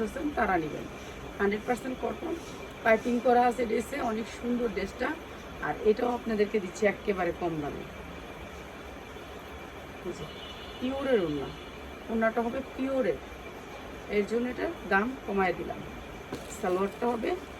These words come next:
সুতির ভিতরে, সালোয়ারটা হবে কাজ করা সুতির ভিতরে, আর ওড়নাটা হবে পিওরের। প্রাইস হচ্ছে গিয়ে মাত্র, মাত্র ছয়শো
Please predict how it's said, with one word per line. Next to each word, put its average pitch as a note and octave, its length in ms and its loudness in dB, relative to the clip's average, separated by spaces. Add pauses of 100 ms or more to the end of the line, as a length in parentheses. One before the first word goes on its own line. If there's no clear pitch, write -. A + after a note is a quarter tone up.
(260)
সুতির A3 400 0
ভিতরে, - 280 -6 (1200)
সালোয়ারটা F#3 520 0
হবে D4 140 0 (100)
কাজ G#3+ 140 -2 (100)
করা - 220 -2
সুতির F#3 300 -6
ভিতরে, G3 280 -4 (500)
আর E3+ 120 6
ওড়নাটা F3+ 300 2
হবে F3+ 120 0 (100)
পিওরের। G3+ 360 2 (420)
প্রাইস A3 300 6
হচ্ছে G#3+ 240 -4
গিয়ে A3+ 140 6 (140)
মাত্র, G3 280 -2 (260)
মাত্র G#3 240 0 (220)
ছয়শো G3 400 0